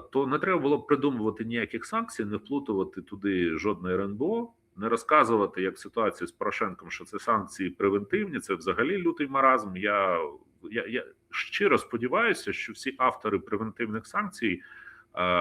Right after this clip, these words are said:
рано чи пізно сядуть на лаву підсудних і зовсім не превентивно, а за цей абсурд по факту будуть, е, покарані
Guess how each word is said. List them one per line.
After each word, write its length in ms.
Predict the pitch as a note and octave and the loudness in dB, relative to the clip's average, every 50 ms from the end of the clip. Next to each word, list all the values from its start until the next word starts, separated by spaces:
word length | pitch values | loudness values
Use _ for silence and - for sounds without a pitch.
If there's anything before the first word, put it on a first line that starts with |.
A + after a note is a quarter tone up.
| F2+ G2+ | 4 4
рано 200 | C3+ D3 C3+ A#2+ | 4 2 2 0
чи 120 | - B2 | -4 -4
пізно 320 | - - A#2 G2 G#2+ G#2 G2 | -2 -2 -2 -2 -2 -4 -2
сядуть 380 | - A#2 G2 E2+ E2+ E2 - | 2 4 4 4 2 0 -2
на 80 | G#2+ G#2+ | -2 0
лаву 240 | G#2+ A2+ A2+ A#2 A2+ | 0 0 0 0 -2
підсудних 600 | - - - - - A#3 A3 D#3+ B2+ A2+ - A#2 | -4 -8 -10 -4 -2 -2 -2 0 -2 -4 -4 -2
і 40 | |
зовсім 360 | G2+ B2+ D3 C3 - - A#2 A#2 | 0 0 0 0 -2 -4 -6 -4
не 80 | A#2+ | -4
превентивно, 720 | A2 - B2+ A#2+ B2+ C3 B2 - F#3 G#3 G3+ D3+ A2+ G#2 F#2 | -2 0 0 0 0 -2 -4 -2 -2 0 0 0 0 2 2
а 220 | F2 F2 F2+ F2+ | 2 2 2 0
за 120 | F2 G2+ | -2 -4
цей 220 | F#2 - C#3+ C3+ B2+ | -6 -6 -2 -2 -2
абсурд 500 | B2+ - - - F#3 F#3+ F#3+ F#3+ - - | -2 -2 -2 0 0 2 2 0 -2 -4
по 80 | A#2+ | -4
факту 380 | G2+ - C3 C3+ C3+ - - F2+ | -2 0 0 0 0 -2 -6 -10
будуть, 460 | E2+ F2+ G2+ F#2+ F#2 F2 - - - F2+ | -8 -6 -4 -2 -2 -2 -4 -6 -8 -4
е, 140 | F2 F2 | -4 -4
покарані 640 | E2+ - F2+ - - A#2+ A2+ G#2+ G#2 F#2+ F#2 F2 E2+ | -4 -4 -6 -6 -2 2 4 4 4 2 2 0 0